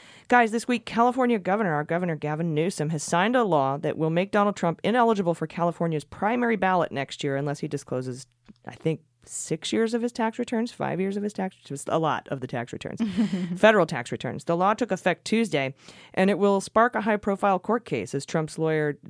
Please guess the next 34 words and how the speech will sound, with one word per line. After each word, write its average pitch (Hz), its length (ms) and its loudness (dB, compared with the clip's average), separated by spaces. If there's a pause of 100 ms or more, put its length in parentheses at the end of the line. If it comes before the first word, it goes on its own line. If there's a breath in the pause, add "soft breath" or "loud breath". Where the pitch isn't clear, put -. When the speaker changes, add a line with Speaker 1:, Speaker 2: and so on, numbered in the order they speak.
(200)
Speaker 1:
Jay 170 180 2
Sekulow, 143 600 -2
has, 143 260 -4
has 143 140 -6
promised 135 400 -4
to 139 80 -6
sue. 131 400 -2 (420 loud breath)
Many 202 220 4
feel 220 260 2
if 175 140 0
it 143 100 -4
succeeds, 214 560 -2
it 156 100 -6
could 185 120 -4
set - 180 -2
a - 40 -6
precedent 247 600 -2
for - 160 -2
other 202 160 2
states 202 360 -4
to 175 80 -4
put - 200 -4
weird 185 220 0
requirements 185 580 0
on 156 140 -2
candidates. 202 580 -4 (500 loud breath)
Um, 175 400 4 (140)
I 226 400 2 (460)
don't 190 240 2
see - 240 -2
it 247 100 -4
that 320 220 0
way 285 280 0
because 202 440 -2